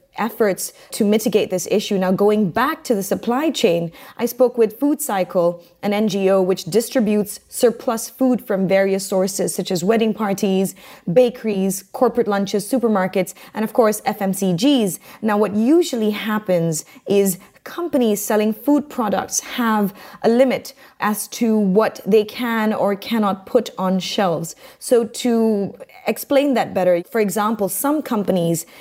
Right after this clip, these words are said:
if there is a surplus of canned goods, which is going to expire in, say, three months, instead of throwing it out, which is what usually gets done because it is not considered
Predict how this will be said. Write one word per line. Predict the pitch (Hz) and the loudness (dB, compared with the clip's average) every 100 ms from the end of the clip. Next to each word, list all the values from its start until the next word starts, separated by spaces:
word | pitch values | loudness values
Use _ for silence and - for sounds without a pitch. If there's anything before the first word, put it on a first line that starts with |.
| - _ - | -20 _ 0
if | 311 285 - | 0 0 -6
there | - 196 202 | -2 0 2
is | 208 202 - | 2 0 -2
a | 202 196 | 0 0
surplus | 190 208 202 - 202 196 - | 0 -4 -4 -2 -2 -2 -2
of | 185 175 | -2 -2
canned | - 233 208 196 196 202 - - 185 | -8 -4 0 0 0 -4 -16 -10 -4
goods, | 175 269 190 165 | 2 4 2 -2
which | 190 196 | -4 -2
is | 202 160 | -2 0
going | 196 196 196 | 0 0 0
to | 185 | 0
expire | 165 - 196 196 190 | -2 -8 -4 0 2
in, | - 180 | 0 -2
say, | 175 - 190 180 185 - - | -4 0 2 4 2 -2 -12
three | 208 254 233 | -4 0 2
months, | 208 175 175 165 - - - - _ - | 0 0 -2 -4 -10 -20 -20 -20 _ -2
instead | 233 214 254 226 | -2 2 0 2
of | 214 | -2
throwing | - 247 262 320 277 | 0 2 4 2 0
it | 196 | 0
out, | 170 175 - | 0 0 0
which | 208 208 | -2 2
is | 220 175 | 0 2
what | 190 - - _ 190 | -2 -2 -10 _ -2
usually | 233 202 202 | 0 0 0
gets | 180 156 - | -2 -2 -2
done | 156 175 277 - | -2 0 -4 -2
because | 208 214 185 | -2 0 2
it | 196 | 2
is | 196 | 2
not | 214 - | -2 -4
considered | 220 208 - 247 214 196 | -6 -6 0 4 4 2